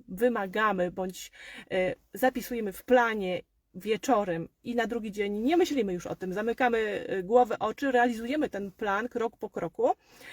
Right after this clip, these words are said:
Em, takim podstawowym, codziennym wychodzeniem ze strefy komfortu są nasze obowiązki, których często nie lubimy. Czy jest to, e, gotowanie, czy jest to pranie i prasowanie, sprzątanie.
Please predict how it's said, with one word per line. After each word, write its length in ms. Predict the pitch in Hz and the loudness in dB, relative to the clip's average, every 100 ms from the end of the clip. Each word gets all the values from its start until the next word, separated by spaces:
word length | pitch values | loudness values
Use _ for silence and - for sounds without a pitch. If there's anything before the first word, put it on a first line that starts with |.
| 254 - | -18 -6
Em, 680 | 202 202 196 196 202 202 208 - | -2 0 0 0 -2 -4 -6 0
takim 340 | 262 - 277 | 2 2 2
podstawowym, 680 | 277 - - 247 302 269 247 | 2 0 2 4 4 4 0
codziennym 600 | 262 208 254 339 311 214 | 0 -2 0 2 2 0
wychodzeniem 460 | 196 208 190 190 185 | -2 -4 -4 -4 -6
ze 100 | 190 | -6
strefy 320 | - 196 196 | -8 -10 -10
komfortu 480 | 196 185 180 - 262 | -10 -4 -6 -4 -6
są 140 | 302 | -2
nasze 240 | 294 311 | 0 2
obowiązki, 680 | 285 269 269 220 175 - - - - - | 2 4 4 2 0 -12 -20 -20 -20 -8
których 420 | - 339 302 - - | 2 4 4 2 -2
często 540 | 277 277 - 254 254 - | 2 2 2 2 0 -2
nie 160 | 220 262 | 0 4
lubimy. 460 | 262 226 208 175 - - - - | 4 2 -2 -6 -10 -20 -20 -6
Czy 180 | 269 277 | 0 6
jest 260 | 247 214 | 6 4
to, 480 | - 185 175 113 110 - | -2 0 0 0 -4 -2
e, 260 | 175 147 | 0 0
gotowanie, 680 | 202 302 302 240 240 220 214 | 0 0 0 2 2 2 -4
czy 160 | - 214 | -4 -4
jest 200 | 247 - | -2 0
to 280 | 302 277 254 | -2 -2 -2
pranie 340 | 285 285 285 | 2 2 2
i 60 | 277 | 0
prasowanie, 640 | 254 247 269 226 233 233 | 0 0 0 -2 0 0
sprzątanie. 720 | - - 294 269 226 226 220 | -2 -4 0 2 2 0 -4